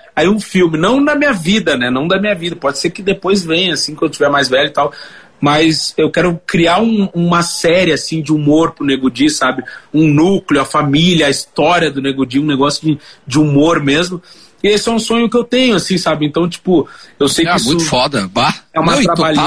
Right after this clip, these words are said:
Speaker 2: total,
Speaker 1: né?
Speaker 2: total condição de fazer. Tá louco,
Speaker 1: É.
Speaker 2: barbada. Ó, tu tem
Speaker 1: Então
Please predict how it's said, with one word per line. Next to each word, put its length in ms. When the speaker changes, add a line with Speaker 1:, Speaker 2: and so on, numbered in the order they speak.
Speaker 2:
total, 80
Speaker 1:
né? 80
Speaker 2:
total 260
condição 400
de 100
fazer. 420
Tá 120
louco, 480
Speaker 1:
É. 120
Speaker 2:
barbada. 640
Ó, 120
tu 160
tem 300
Speaker 1:
Então 160